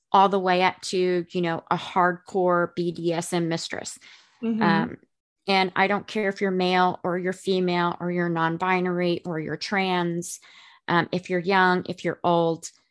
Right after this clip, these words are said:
Speaker 1: um, we cater to everybody. And, um, so we have our blogs, we have our, um, what we call single product reviews.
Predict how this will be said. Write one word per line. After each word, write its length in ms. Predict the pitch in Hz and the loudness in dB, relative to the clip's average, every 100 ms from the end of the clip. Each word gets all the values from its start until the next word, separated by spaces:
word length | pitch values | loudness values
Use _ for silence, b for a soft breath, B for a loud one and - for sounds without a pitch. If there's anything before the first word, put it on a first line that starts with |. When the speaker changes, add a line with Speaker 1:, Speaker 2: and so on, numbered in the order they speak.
| _ _ _ - | _ _ _ -2
Speaker 1:
um, 240 | 170 160 | 0 0
we 100 | 180 | -4
cater 360 | 180 240 208 185 | -2 0 2 2
to 80 | 160 | 0
everybody. 600 | 147 143 - - - _ _ _ _ _ _ _ _ _ | 0 0 -2 -4 -6 _ _ _ _ _ _ _ _ _
And, 400 | 175 170 160 156 - | 0 2 0 -4 -6
um, 460 | 165 156 151 147 156 _ _ _ _ _ | -4 -2 -2 -6 -10 _ _ _ _ _
so 220 | - 214 | -2 2
we 140 | 190 196 | 2 2
have 240 | 196 185 | 2 0
our 140 | 165 - | -2 -2
blogs, 640 | 214 208 196 196 - - b b b - | 4 6 4 2 -6 -16 b b b -2
we 120 | 185 | 0
have 240 | 180 156 | 0 0
our, 380 | 165 165 165 185 _ _ - | 2 2 2 -4 _ _ -2
um, 240 | 175 160 - | 0 0 -2
what 140 | 190 | -4
we 60 | 180 | -4
call 200 | - 175 | -2 -4
single 360 | - 233 208 202 | 0 0 2 0
product 420 | 214 185 190 190 | 0 2 0 0
reviews. 580 | 185 175 151 170 247 | -2 -2 -4 -4 -8